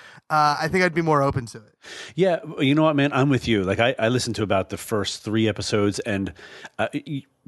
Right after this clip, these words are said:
Speaker 2: you know, kind of what you were saying about bluegrass music, I wasn't necessarily into the type of story that they were telling, <clears throat> but what I was blown away by was, um,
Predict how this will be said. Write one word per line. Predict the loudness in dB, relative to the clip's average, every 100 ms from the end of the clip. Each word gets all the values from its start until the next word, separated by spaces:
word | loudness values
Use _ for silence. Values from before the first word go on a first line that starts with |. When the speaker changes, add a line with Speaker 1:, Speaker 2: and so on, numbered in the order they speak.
| -14
Speaker 2:
you | 0 2
know, |
kind | 2 2
of | 2
what | 2
you | 0
were |
saying | 2 2
about | 2 2 0
bluegrass | 0 0 0 -2
music, | -4 -4 -6 -4
I | -2
wasn't | 2 2 2 0
necessarily | -2 -2 -2 -2 -2 -2
into | -2 -2 0 0 0 -2 -6 -10 -20 -20 _
the | -12 -10
type | -8 -8 -4 0 0 0
of | -2
story | -2 -2 0 2 2
that | 2 0 -4 -8
they | -4 -4
were | -4
telling, | -2 0 0 -2 -4 -12 -20 -20 -20 _ _
<clears throat> | -4
but | -2 0 0 0 0
what | 0 2
I | 2
was | 0 -2
blown | 0 0
away | 0 0 0
by | 0 0 -2 -4 -6
was, | -4 -2 -2 -4 -8 -14 -20 -20 _ _ -2
um, | 0 0 -4 -6